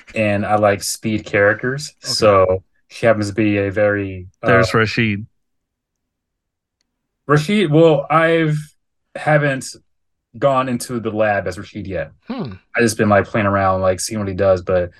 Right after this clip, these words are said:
Speaker 1: I haven't, like, done any tech things with Rashid yet. But
Speaker 2: Oh, okay.
Speaker 1: I'm looking to, like, see how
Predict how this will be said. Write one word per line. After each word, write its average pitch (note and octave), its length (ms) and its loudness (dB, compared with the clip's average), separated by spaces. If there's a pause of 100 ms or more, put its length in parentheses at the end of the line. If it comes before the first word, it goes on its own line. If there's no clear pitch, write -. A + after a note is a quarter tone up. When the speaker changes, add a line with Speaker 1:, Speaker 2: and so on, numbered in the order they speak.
(140)
Speaker 1:
I A#2 60 -2
haven't, A2 120 -2
like, G#2 180 2
done G#2 140 0
any G2 160 -6
tech - 240 -4
things F2+ 220 -8
with F2 160 -12
Rashid F#2+ 280 -6
yet. F2 240 -4 (720)
But G#2 260 6
Speaker 2:
Oh, - 200 -14 (200)
okay. A#2+ 100 -2
Speaker 1:
I'm G#2+ 60 0
looking B2 280 2
to, A2 160 2
like, G#2 200 2
see A2+ 260 -2
how G2 440 2